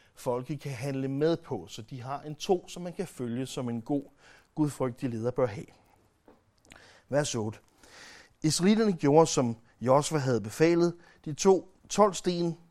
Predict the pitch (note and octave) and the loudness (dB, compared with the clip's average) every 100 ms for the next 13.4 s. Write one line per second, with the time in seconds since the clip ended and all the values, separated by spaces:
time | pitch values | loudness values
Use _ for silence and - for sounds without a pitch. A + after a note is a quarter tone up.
0 | - C3 D#3+ D#3+ D#3 D3+ D3+ B2 A2+ D#3 | -6 2 2 4 2 4 4 4 4 4
1 | E3+ E3 - D#3 D3+ D3 B2 C3 D3 C3+ | 4 0 -4 -6 -4 -6 -2 0 0 0
2 | A#2 - C#3 - D3 A#2 A#2 - A2+ - | -4 -2 -4 -4 -4 -2 -2 -6 -10 -12
3 | _ - - C#3+ F3 E3+ - - E3+ F3 | _ -14 4 6 6 4 -4 2 4 4
4 | E3 D#3+ C#3+ C#3 B2+ C3+ B2+ A2+ A2 A2 | 0 -2 -2 -4 -2 -2 -4 -4 -2 -4
5 | - - - - - - _ _ C#3+ C#3+ | -6 -16 -20 -20 -20 -20 _ _ -2 0
6 | D3+ E3 F3 F3 E3 F3 G3 F3 D#3 - | 2 2 2 -4 -2 -2 -2 -6 -8 -6
7 | C3+ C#3 - C3 C3+ D#3 D#3+ D#3 - C3 | -2 -2 -2 -2 -2 -4 -6 -8 -8 -4
8 | B2+ C3 C3+ B2+ - - _ _ _ _ | -2 -2 -2 -2 -4 -12 _ _ _ _
9 | _ _ _ _ _ - D3 F3+ E3+ C#3+ | _ _ _ _ _ -6 0 2 4 4
10 | B2 C3 E3+ F2+ E3 - - _ - F3 | 4 4 4 0 -4 -14 -20 _ -4 -2
11 | G3+ F3 E3 E3 E3+ - D#3+ F3+ F3 - | 0 2 2 2 0 2 0 0 -6 2
12 | E3+ D#3 - B2+ C3 G3+ F#3+ D#3+ D3+ - | 2 2 -2 -2 0 -2 -2 -4 -4 -6
13 | D#3 D3 C#3+ | -4 0 0